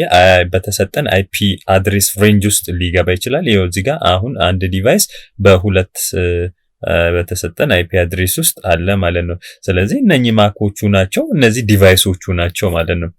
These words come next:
ስለዚህ አሁን እዚህ ጋር ሶስት ዲቫይስ የኔን ራውተር እየተጠቀመ ነው ማለት ነው። ስለዚህ በእንደዚህ አይነት ሁኔታ የቱ ዲቫይስ እየተጠቀመ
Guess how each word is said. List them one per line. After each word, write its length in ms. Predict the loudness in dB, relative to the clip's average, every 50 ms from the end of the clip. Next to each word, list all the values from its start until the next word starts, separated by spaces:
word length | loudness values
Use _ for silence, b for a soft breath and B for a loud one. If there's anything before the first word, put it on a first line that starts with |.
| _ -6
ስለዚህ 380 | -2 0 2 2 2 2 4 4
አሁን 180 | 4 4 4 2
እዚህ 180 | 0 0 2
ጋር 140 | 2 2 4
ሶስት 240 | 4 2 2 0 0 -2
ዲቫይስ 380 | 0 2 4 4 4 4 2 -2 B B B B B B B B
የኔን 380 | 4 4 4 4 2 2 2 2 2
ራውተር 380 | 4 4 2 2 2 0 0 0
እየተጠቀመ 840 | 0 -4 -4 -4 -6 -6 -6 -6 -8 -8 -6 -6 -6 -4 -4 -4
ነው 140 | -4 -4 -4
ማለት 300 | -2 -2 -2 -2 -2 -4 -4
ነው። 140 | -8 -10 -10 b b b b b b
ስለዚህ 460 | -4 0 2 4 4 4 2 0 -2 -2 _ _ _ _ _ _ _ _ _ _ _ _ _ _ _ _ _ -6
በእንደዚህ 500 | -2 2 2 2 4 4 2 2 4 2
አይነት 220 | 2 2 2 0 -2
ሁኔታ 300 | -2 -2 -2 -2 0 0 0 0 -2 b b b b b b _ _ -4 0 2 2 2 4
የቱ 240 | 4 4 4 2 2 -2 -4 -2
ዲቫይስ 520 | -2 0 2 4 4 6 6 6 4 2 -2 -4
እየተጠቀመ 720 | -2 -2 0 0 0 -2 -4 -4 -4 -6 -4 -2 -2 0 0